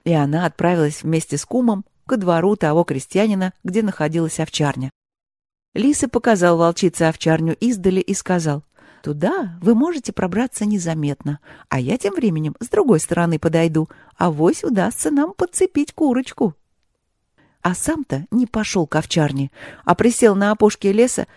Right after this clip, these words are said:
протянул ножки и стал отдыхать. Пролезла волчица в овчарню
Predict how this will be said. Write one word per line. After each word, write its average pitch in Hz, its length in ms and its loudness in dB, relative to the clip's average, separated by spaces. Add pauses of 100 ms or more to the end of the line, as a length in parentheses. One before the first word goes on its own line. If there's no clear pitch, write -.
(120)
протянул 214 480 2
ножки 208 360 -2
и 165 60 0
стал 180 280 -2
отдыхать. 147 560 -6 (840)
Пролезла 214 500 2
волчица 180 460 0
в 175 40 0
овчарню 214 500 0